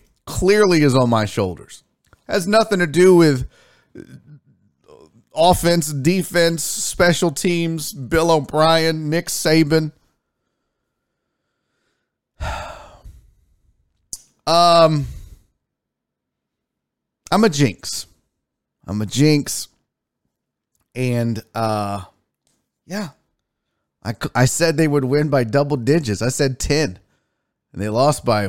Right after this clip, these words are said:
what, a lot. I mean, it was, it was closer, obviously,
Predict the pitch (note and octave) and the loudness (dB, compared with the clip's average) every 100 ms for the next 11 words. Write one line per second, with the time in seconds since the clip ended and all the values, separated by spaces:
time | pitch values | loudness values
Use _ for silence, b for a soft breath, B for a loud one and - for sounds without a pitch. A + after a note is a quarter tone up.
0 | - A#2+ B2 F2+ _ _ - _ A2 G#2+ | -6 -6 -6 -8 _ _ -20 _ -8 -4
1 | C3 C#3+ A2 _ _ _ _ _ _ _ | -2 -2 -6 _ _ _ _ _ _ _
2 | _ _ _ G3 A#3+ A#3 B3+ A3+ D3 - | _ _ _ -6 -2 0 2 2 0 -8
3 | - - A#3+ A#3 - - D#4+ F4 A#3+ D#3 | -14 -2 2 2 -2 4 6 6 2 4
4 | D#3+ F3+ E3 D3 C#3 C3 A2+ G#2+ | 4 4 4 2 2 -2 0 -4